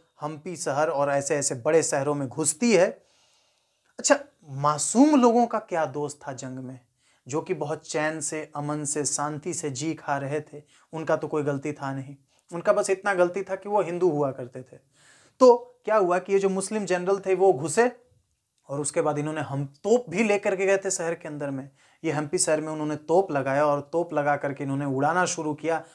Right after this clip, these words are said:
और सारा तबाह कर दिया इन्होंने। पूरा शहर को जो देखता ना, आग की लपटें इतनी बड़ी-बड़ी और इतने दिनों तक जल रहा था हम्पी शहर, जिसके बारे में कहना या फिर शब्दों में बयां करना, वीडियो में बता पाना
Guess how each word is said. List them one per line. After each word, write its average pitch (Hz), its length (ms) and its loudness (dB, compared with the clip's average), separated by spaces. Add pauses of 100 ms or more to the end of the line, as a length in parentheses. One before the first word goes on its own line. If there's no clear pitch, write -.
(160)
और 170 120 0
सारा 220 460 8 (120)
तबाह 160 340 2
कर 135 220 -10
दिया 127 220 -8
इन्होंने। 120 380 -12 (600)
पूरा 208 200 8
शहर 143 340 -2
को 127 220 -14
जो 151 180 -10
देखता 147 420 -6
ना, 160 220 -10 (100)
आग 165 280 2
की 170 80 -6
लपटें 147 380 -6
इतनी 165 240 -8
बड़ी-बड़ी 156 480 -4
और 165 140 4
इतने 190 300 -4
दिनों 170 380 4
तक 262 200 6
जल 170 180 2
रहा 156 200 2
था 143 140 -8
हम्पी 131 320 -8
शहर, 139 340 -8 (320)
जिसके 131 300 -6
बारे 131 260 0
में 139 140 -4
कहना 135 460 -10 (400)
या 143 60 -8
फिर 147 240 -4 (220)
शब्दों 180 580 4
में 226 180 0
बयां 180 240 4
करना, 175 500 -2
वीडियो 160 360 -4
में 208 140 -2
बता 165 280 4
पाना 151 380 0